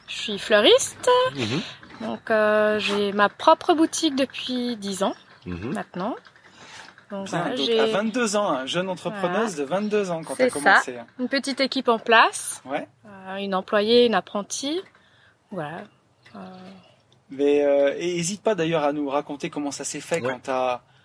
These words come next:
Speaker 3: quand tu as,
Speaker 1: <laughs>
Speaker 3: bah, acheté ce commerce, enfin créé, raconte-le nous parce que c'est vraiment inspirant aussi.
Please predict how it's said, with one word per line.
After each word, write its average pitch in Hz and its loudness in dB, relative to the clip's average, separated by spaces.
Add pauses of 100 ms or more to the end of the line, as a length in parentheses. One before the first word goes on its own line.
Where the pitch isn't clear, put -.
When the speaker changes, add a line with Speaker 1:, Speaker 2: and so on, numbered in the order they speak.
(320)
Speaker 3:
quand 143 -6
tu 151 -4
as, 139 0 (200)
Speaker 1:
<laughs> 453 -6
Speaker 3:
bah, 139 2 (300)
acheté 170 -2
ce - -4
commerce, 202 -2
enfin 147 -8
créé, 190 0
raconte-le 175 -6
nous 190 -2
parce 160 -6
que - -14
c'est 143 -6
vraiment 170 -2
inspirant 139 -6
aussi. - -14